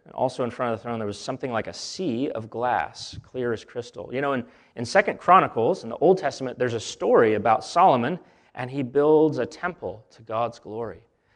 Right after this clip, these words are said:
And a component of this temple, you can read about it in Second Chronicles. It gives lots of detail about how he builds it. And it says in front of the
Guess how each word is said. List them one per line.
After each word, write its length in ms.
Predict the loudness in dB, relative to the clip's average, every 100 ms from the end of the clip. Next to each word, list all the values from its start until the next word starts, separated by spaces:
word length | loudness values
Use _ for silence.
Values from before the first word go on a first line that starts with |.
| _ -12
And 100 | -10
a 60 | -8
component 500 | -8 -2 2 2 0
of 160 | -4
this 160 | -4 -6
temple, 320 | -8 -4 -4
you 60 | -2
can 100 | 2
read 160 | 2
about 220 | 2 -2
it 100 | -6
in 60 | -8
Second 280 | -4 -4 -4
Chronicles. 520 | -8 -8 -8 -10 -10 _ _ _ _
It 80 | -2
gives 160 | 0 4
lots 240 | 4 4
of 60 | -2
detail 360 | -2 -4 -6
about 220 | -2 -4
how 140 | -2 -4
he 80 | -4
builds 260 | -6 -4
it. 240 | -6 -6 _ _ _ -20 _
And 300 | 0 0 0 -8 _ _ _ _ _ _ _ -10
it 100 | -6
says 220 | 0 0 0
in 80 |
front 240 | -6 -4 -2
of 160 | -2
the 300 | 0 0 0